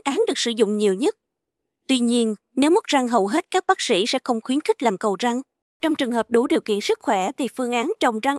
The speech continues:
implant là sự lựa chọn tối ưu nhất. Cơ sở một, mười chín B Nguyễn Hữu Cảnh, phường mười chín Tiền Nguyễn Hữu Cảnh, thành phố Hồ Chí Minh. Cơ sở hai, một trăm chín mươi ba A, một trăm chín mươi lăm Hùng Vương, phường chín,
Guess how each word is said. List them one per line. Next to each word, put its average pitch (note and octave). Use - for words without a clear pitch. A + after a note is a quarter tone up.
implant C4+
là D4
sự C4
lựa A#3+
chọn A3
tối C#4+
ưu D4+
nhất. D#4+
Cơ D4+
sở A3
một, C#4
mười A#3+
chín C4
B -
Nguyễn A3+
Hữu A3+
Cảnh, A3
phường A3
mười A3
chín A#3+
Tiền A#3
Nguyễn G#3
Hữu G#3
Cảnh, G#3
thành A3
phố C#4+
Hồ C#4
Chí F4
Minh. D#4+
Cơ C#4
sở A3
hai, B3+
một A#3
trăm B3
chín C#4
mươi G4+
ba A#3+
A, A#3
một G#3+
trăm A#3+
chín C4+
mươi F#4
lăm A3+
Hùng G3
Vương, B3
phường A3+
chín, C#4+